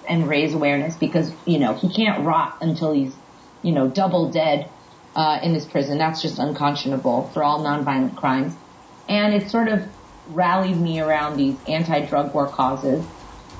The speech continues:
And it also shows that artists these days, they cannot take controversial positions. If I was signed to a major record label,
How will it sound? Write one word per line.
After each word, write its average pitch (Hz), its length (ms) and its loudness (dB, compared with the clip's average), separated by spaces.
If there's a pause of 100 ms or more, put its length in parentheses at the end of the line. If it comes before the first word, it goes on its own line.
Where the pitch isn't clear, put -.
(120)
And 202 240 2
it 208 120 2
also 247 340 0
shows 196 400 0
that 170 240 0
artists 190 480 0
these 175 220 -6
days, 165 380 0
they 170 140 0
cannot 214 480 0
take 190 360 0
controversial 170 680 -2
positions. - 640 0 (420)
If 202 160 0
I 277 200 2
was 330 120 -4
signed 208 340 0
to 196 100 0
a 175 60 2
major 180 300 0
record 170 360 -2
label, 151 540 0